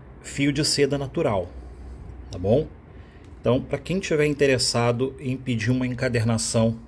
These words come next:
em couro desse tipo ou num modelo, um modelo diferente, é só entrar em contato comigo através do e-mail que aparece aí na descrição do vídeo.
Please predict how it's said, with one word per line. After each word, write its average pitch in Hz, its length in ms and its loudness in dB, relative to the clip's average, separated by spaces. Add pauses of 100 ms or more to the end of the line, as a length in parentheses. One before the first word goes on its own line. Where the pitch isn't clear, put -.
(140)
em 120 160 0
couro 131 560 4 (1160)
desse 110 320 0
tipo 139 480 0
ou 123 60 4
num 120 120 4
modelo, 110 600 2 (420)
um 117 60 -4
modelo 107 340 0
diferente, 117 640 2 (360)
é 156 80 2
só 170 140 0
entrar 165 220 0
em 165 40 -6
contato 156 420 0
comigo 143 380 -2
através 143 380 -2
do 139 80 -6
e-mail 131 300 -2
que 143 100 -6
aparece 127 480 0
aí 127 40 -2
na 127 80 0
descrição 127 440 -2
do 143 80 -4
vídeo. 135 340 -2